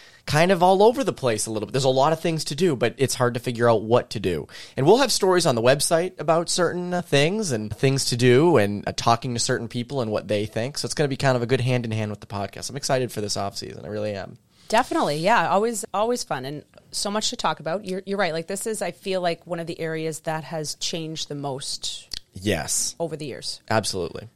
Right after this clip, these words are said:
Speaker 2: Right?
Speaker 1: Yeah.
Speaker 2: Just, it's, it looks completely different. If you looked at an off season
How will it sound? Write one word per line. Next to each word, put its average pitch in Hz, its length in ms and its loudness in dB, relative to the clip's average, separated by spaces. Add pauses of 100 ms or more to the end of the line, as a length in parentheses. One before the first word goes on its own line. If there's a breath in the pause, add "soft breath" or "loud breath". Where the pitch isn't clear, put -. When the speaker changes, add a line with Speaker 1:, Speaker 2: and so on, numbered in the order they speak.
Speaker 2:
Right? 160 320 -4
Speaker 1:
Yeah. 110 160 0
Speaker 2:
Just, - 300 -6
it's, 165 280 -8
it 175 100 -4
looks 175 240 -4
completely 175 500 -8
different. 156 300 -6
If 147 100 -10
you 165 80 -6
looked 170 180 -6
at 160 120 -4
an 156 100 -4
off 156 240 -2
season 147 520 -6